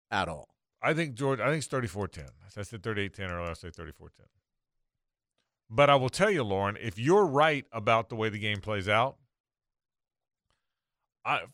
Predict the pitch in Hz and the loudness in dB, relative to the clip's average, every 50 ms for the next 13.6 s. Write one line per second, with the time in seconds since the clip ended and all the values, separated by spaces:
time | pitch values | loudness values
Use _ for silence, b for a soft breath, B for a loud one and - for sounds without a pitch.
0 | _ _ - - - - 185 202 214 196 - 240 220 196 151 170 160 156 123 - | _ _ -12 -8 -2 2 2 2 2 0 -2 -2 -2 0 2 2 2 2 0 -4
1 | 151 123 - - - 156 151 - - - 139 139 139 147 139 - - 143 143 143 | -6 -6 -6 -6 -6 -6 -6 -6 -6 -8 -6 -6 -6 -6 -8 -10 -10 -12 -10 -10
2 | 139 143 151 - _ _ _ _ _ _ _ _ _ _ _ - 113 120 127 131 | -12 -14 -18 -20 _ _ _ _ _ _ _ _ _ _ _ -4 -2 0 2 2
3 | 143 147 143 143 123 139 139 120 - 139 135 135 127 120 - - 131 131 117 120 | 2 2 0 0 -2 -2 -6 -6 -6 -6 -4 -4 -4 -6 -6 -4 -4 -4 -4 -6
4 | 113 - - - - 110 110 110 101 110 110 113 123 123 - - - 123 123 117 | -10 -10 -10 -8 -6 -4 -4 -2 -2 -2 0 0 0 -2 -2 -6 -10 -8 -8 -8
5 | 107 - - 127 113 107 113 110 - - 123 120 113 110 110 113 - _ _ _ | -8 -10 -10 -10 -8 -8 -10 -10 -10 -8 -6 -6 -4 -4 -6 -10 -14 _ _ _
6 | _ _ _ _ _ _ _ _ _ _ _ _ _ _ _ _ _ _ _ _ | _ _ _ _ _ _ _ _ _ _ _ _ _ _ _ _ _ _ _ _
7 | _ _ _ - 117 151 156 - - 143 180 202 196 180 190 156 160 156 143 147 | _ _ _ -4 -2 -2 -2 0 0 2 2 2 2 0 -2 -4 -2 -2 0 0
8 | 147 143 123 117 - _ _ _ _ _ _ - 131 135 147 143 139 139 139 127 | 0 0 -4 -8 -14 _ _ _ _ _ _ -4 -2 -2 0 0 0 0 0 -2
9 | 135 131 104 104 135 135 139 139 113 - - 139 135 135 131 123 107 104 107 123 | -4 -6 -6 -4 -2 -2 -2 -2 -4 -6 -8 -6 -4 -4 -4 -4 -6 -6 -6 -6
10 | 135 123 - 131 123 - - 143 139 120 110 127 131 135 113 113 123 123 127 147 | -8 -8 -8 -10 -10 -8 -6 -6 -6 -4 -2 -2 -2 -2 -4 -4 -4 -4 -2 -2
11 | 160 156 135 117 143 131 151 160 165 151 151 139 123 107 - _ _ _ _ - | -2 -2 -4 -6 -4 -2 -2 0 0 -2 -4 -6 -8 -10 -12 _ _ _ _ -10
12 | 123 120 113 107 _ _ _ - 151 151 156 143 120 123 135 143 135 - - 139 | -8 -8 -8 -10 _ _ _ -6 -4 -4 -4 -2 -2 0 -2 -2 -2 -4 -8 -8
13 | 131 - - - 117 107 110 120 131 131 139 | -10 -10 -12 -8 -4 -2 -2 -2 -4 -6 -12